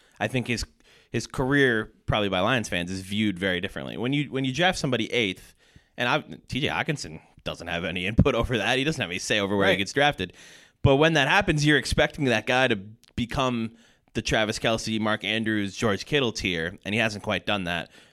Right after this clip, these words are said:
Speaker 1: So maybe it is viewed as a little bit of a disappointment, but, I mean, he's a good player. Like, he didn't ask to be drafted eighth. <laughs>
Speaker 2: But I think that's what it is, though. With, it's not just him. Like, when Cleveland signed Njoku, a lot of people went, like,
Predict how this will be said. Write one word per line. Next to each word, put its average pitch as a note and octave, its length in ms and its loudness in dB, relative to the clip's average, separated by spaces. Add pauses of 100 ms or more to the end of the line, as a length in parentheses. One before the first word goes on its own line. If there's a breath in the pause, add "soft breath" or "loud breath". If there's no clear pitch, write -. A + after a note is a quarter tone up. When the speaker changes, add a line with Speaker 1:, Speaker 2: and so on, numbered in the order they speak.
(140 soft breath)
Speaker 1:
So G2+ 200 0
maybe F#2+ 400 0
it G#2+ 200 -10
is A2 200 -4
viewed A2+ 260 2
as A2 140 -2
a A2 60 -4
little A2 220 -2
bit A#2 120 0
of A2+ 100 -2
a A2 40 -2
disappointment, A#2 760 -6
but, E2 260 -4 (500 soft breath)
I - 60 2
mean, B3 80 4
he's A3+ 160 2
a - 20 0
good A3 180 4
player. G3 380 6
Like, E3+ 240 2
he C#3+ 260 -2
didn't G#3+ 160 2
ask F3+ 180 2
to - 60 -8
be D#3+ 60 4
drafted C#3 320 4
eighth. C3+ 320 0 (120)
<laughs> - 120 -8
Speaker 2:
But G3+ 100 2
I C4 80 4
think E4 200 0
that's C#4+ 180 4
what A3 180 6
it F#3+ 100 6
is, A3 320 6
though. D3 160 2
With, D3 200 0 (120)
it's F#3 180 -2
not G#3 160 4
just - 180 -4
him. G#3 260 0 (240 loud breath)
Like, F#3 180 2
when G3+ 160 4
Cleveland A#3+ 500 4
signed F#3+ 300 2
Njoku, D#3 680 2
a - 80 -6
lot D#3 220 4
of E3 60 0
people F3 220 6
went, C3 180 0
like, A#2 140 -8